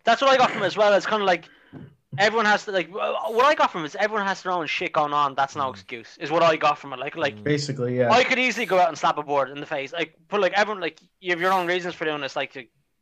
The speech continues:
Speaker 1: live your own life, you know, like,
Speaker 2: Mm.
Speaker 1: that kind of way. Like,
Speaker 2: Yeah. So the way I see it is now,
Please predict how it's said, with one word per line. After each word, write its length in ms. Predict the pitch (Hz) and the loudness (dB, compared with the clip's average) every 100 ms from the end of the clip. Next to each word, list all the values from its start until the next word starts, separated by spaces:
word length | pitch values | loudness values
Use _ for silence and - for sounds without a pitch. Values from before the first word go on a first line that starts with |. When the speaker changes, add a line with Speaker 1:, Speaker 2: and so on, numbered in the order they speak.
| _ _ | _ _
Speaker 1:
live 140 | 220 233 | -4 0
your 100 | 208 | 2
own 160 | 143 | 2
life, 400 | 170 156 - - - | -2 -2 -6 -20 -12
you 80 | |
know, 140 | 156 175 | -6 -4
like, 140 | 175 | -4
Speaker 2:
Mm. 40 | 190 | -6
Speaker 1:
that 100 | 175 | -4
kind 120 | 180 | -2
of 80 | 180 | 0
way. 100 | 170 | 0
Like, 280 | 139 - _ _ _ _ _ _ - | -2 -8 _ _ _ _ _ _ -18
Speaker 2:
Yeah. 240 | 104 101 - _ _ | -16 -16 -18 _ _
So 400 | - 180 170 165 _ _ _ _ | -8 -4 -4 -6 _ _ _ _
the 60 | 180 | -2
way 180 | 220 208 | 2 2
I 80 | |
see 180 | 165 151 | 0 0
it 120 | 135 | -2
is 200 | 120 123 | -2 -6
now, 400 | 120 117 107 104 | -6 -8 -8 -12